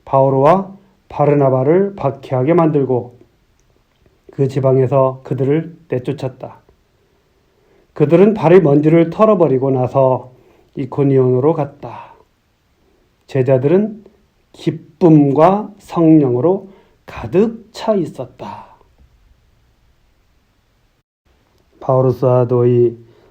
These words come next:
설교 말씀이죠. 어, 이런 내용들로, 어, 선교를 했고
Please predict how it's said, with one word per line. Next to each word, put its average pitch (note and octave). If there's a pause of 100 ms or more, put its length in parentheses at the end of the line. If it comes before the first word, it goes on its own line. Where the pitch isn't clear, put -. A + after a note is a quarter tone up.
설교 C#3+
말씀이죠. A#2+ (260)
어, A2
이런 D3+
내용들로, C#3 (600)
어, - (220)
선교를 A#2+ (500)
했고 C#3